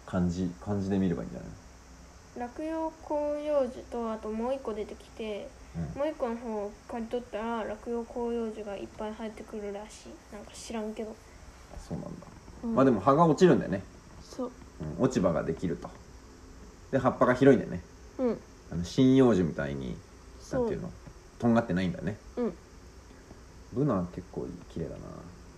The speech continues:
Speaker 2: ブナいいね。
Speaker 1: うん。はい、次。
Speaker 2: ノコギルの歯のように出入りが激しい海岸線。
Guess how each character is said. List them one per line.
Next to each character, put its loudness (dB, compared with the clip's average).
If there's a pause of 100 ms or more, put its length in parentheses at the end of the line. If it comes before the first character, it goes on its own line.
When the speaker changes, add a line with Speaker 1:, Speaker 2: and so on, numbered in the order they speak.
(180)
Speaker 2:
ブ 4
ナ 0
い -2
い -2
ね。 -4 (340)
Speaker 1:
う -8
ん。 -4 (1700)
は 4
い、 2 (400)
次。 0 (2750)
Speaker 2:
ノ -2
コ 4
ギ 6
ル 6
の 0
歯 -2
の 2
よ 2
う 0
に -2
出 4
入 2
り 0
が -4
激 -6
し -4
い 6
海 0
岸 -6
線。 -8